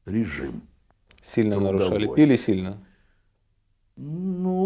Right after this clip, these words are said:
Speaker 1: ну, как говорится, результаты были высокие, конечно, в этом направлении. Это было, в общем,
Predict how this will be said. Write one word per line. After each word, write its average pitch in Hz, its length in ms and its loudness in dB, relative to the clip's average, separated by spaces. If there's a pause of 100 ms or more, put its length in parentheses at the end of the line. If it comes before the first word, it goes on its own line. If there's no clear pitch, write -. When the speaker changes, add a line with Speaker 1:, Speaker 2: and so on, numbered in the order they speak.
(100)
Speaker 1:
ну, 220 120 -2
как 202 260 -2
говорится, 202 540 2
результаты 196 640 0
были 160 200 -2
высокие, 120 720 -4
конечно, 120 440 -6 (120)
в 69 40 -14
этом 67 260 -16
направлении. - 760 -16 (1400)
Это 82 320 -14
было, 120 420 -2
в 131 120 -8
общем, 123 500 -10